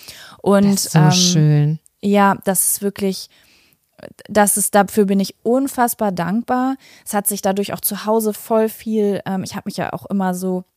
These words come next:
Speaker 1: überlastet gefühlt und so und es ist jetzt ganz anders, äh, wie ich um Hilfe bitte oder wie auch von alleine geholfen wird und so. Also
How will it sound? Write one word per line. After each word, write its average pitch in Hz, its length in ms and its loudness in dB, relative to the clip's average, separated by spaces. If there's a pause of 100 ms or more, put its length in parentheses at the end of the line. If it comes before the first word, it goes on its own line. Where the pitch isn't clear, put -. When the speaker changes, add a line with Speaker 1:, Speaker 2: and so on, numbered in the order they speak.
(120)
Speaker 1:
überlastet 202 600 2
gefühlt 208 360 -4
und 190 160 -4
so 190 240 -2
und 185 100 -4
es 190 140 -8
ist - 120 -8
jetzt 185 200 -6
ganz 190 240 -2
anders, 185 560 0
äh, - 240 -4
wie 196 180 -4
ich - 260 -8
um 202 140 2
Hilfe 196 320 2
bitte 180 480 2
oder 175 380 4
wie 190 200 2
auch 165 140 2
von - 220 0
alleine 180 400 2
geholfen 185 480 0
wird 180 180 0
und 175 140 -2
so. 185 200 0
Also 175 300 0